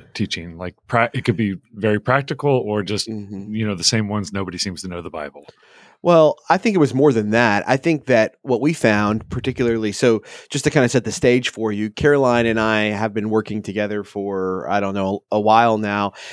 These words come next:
Speaker 2: but we were kind of at the inception of this at another church where we helped build it.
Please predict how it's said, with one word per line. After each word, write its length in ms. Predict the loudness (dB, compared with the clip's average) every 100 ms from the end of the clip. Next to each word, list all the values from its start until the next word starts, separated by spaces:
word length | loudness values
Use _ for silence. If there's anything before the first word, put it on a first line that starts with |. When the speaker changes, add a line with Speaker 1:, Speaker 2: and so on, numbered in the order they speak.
| -18 0
Speaker 2:
but 120 | 2
we 120 | 6
were 260 | 6 6 6
kind 140 | 4
of 80 | 4
at 80 | 4
the 80 | 0
inception 500 | 2 2 2 2 -2
of 120 | 0
this 240 | 0 0 0
at 120 | 0
another 380 | 0 0 2 2
church 500 | 2 0 0 -2 -6
where 80 | -6
we 100 | -4
helped 200 | -4 -2
build 260 | -2 0
it. 180 | -2 -4